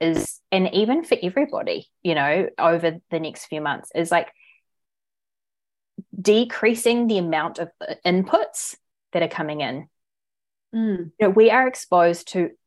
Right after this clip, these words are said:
Speaker 1: just enormous amounts of content. And also when we're in the space where we, we have this desire for growth, we can be listening to all the podcasts, reading all the
Speaker 2: Yes.
Speaker 1: blogs,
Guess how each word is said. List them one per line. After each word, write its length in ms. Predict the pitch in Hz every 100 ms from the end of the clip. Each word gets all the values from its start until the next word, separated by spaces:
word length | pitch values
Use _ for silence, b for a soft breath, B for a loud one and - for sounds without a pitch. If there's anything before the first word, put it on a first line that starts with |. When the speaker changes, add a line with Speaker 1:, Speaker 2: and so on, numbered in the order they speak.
| _ -
Speaker 1:
just 240 | 175 - -
enormous 760 | 175 175 180 175 170 165 165 -
amounts 380 | 160 147 139 160
of 120 | -
content. 480 | 147 143 - 190 226
And 140 | 190 -
also 440 | 190 214 160 156
when 280 | 156 180 190
we're 160 | 190
in 180 | 185 202
the 80 | 214
space 400 | 208 170 160 156
where 220 | 165 151
we, 380 | 151 165 160 156 - -
we 240 | 160 156 -
have 280 | 170 170 160
this 180 | 165 156
desire 600 | - 151 147 139 135 156
for 160 | -
growth, 480 | 143 85 80 269 - - _ _ _ _ _ _ _ _
we 120 | 190
can 240 | 196 208 190
be 160 | 190
listening 380 | 190 202 202 196
to 100 | -
all 240 | - 180 180
the 100 | 180
podcasts, 800 | 165 151 - 139 - - -
reading 280 | 165 160 160
all 240 | 330 - 175
the 100 | 170
Speaker 2:
Yes. 60 |
Speaker 1:
blogs, 540 | 170 160 147 156 -